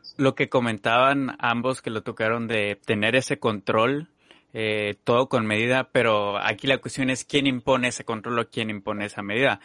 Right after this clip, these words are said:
No digo que debe existir algo que lo regule, pero sí es algo que está desmedido y que no existe manera de, de controlarlo. O sea, fácilmente se puede con-, eh, convertir en un vicio,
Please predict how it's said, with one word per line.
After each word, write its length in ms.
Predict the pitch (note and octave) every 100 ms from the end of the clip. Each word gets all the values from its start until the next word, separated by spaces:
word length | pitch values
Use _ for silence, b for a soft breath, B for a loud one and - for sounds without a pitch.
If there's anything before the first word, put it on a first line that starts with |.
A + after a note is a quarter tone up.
| B B
No 140 | A#2+ B2
digo 260 | C#3 C#3+
que 220 | - A#2 G#2+
debe 280 | A2 G#2+
existir 460 | G#2+ - A#2 - A2+
algo 220 | A2 A2+
que 100 | -
lo 140 | A2 G#2+
regule, 580 | G#2+ A2 A#2+ A#2+ C#3+ D3 B B -
pero 200 | C3 A#2+
sí 140 | -
es 120 | B2+ C3
algo 200 | B2 B2+
que 100 | B2
está 340 | - A#2+ A2+
desmedido 840 | A#2 A#2 A#2+ G#2+ B2 C3 A#2+ A#2+ C3 -
y 180 | C3
que 180 | G#2+ A#2+
no 260 | G#2+ G#2+ A2
existe 420 | A2 - A#2 B2
manera 520 | G#2 G2+ G#2 G#2 G2+
de, 360 | F#2+ F#2 F#2 G2 _ _ b b
de 180 | A#2 A#2
controlarlo. 680 | A#2+ G#2+ A2 A2 C3 B2 G#2+
O 40 |
sea, 320 | - A2 G#2+
fácilmente 640 | G#2 C3 B2+ C3 B2 B2 B2+
se 140 | C3
puede 280 | - A#2 A#2
con-, 240 | B2+ A2+ -
eh, 760 | A2+ G2+ G2+ F#2+ F#2 F2+ F2+ - _ _ _ _ -
convertir 540 | B2+ A#2+ G#2+ - A#2+
en 160 | A#2 A2
un 180 | A2+ A#2
vicio, 420 | C3+ - F#3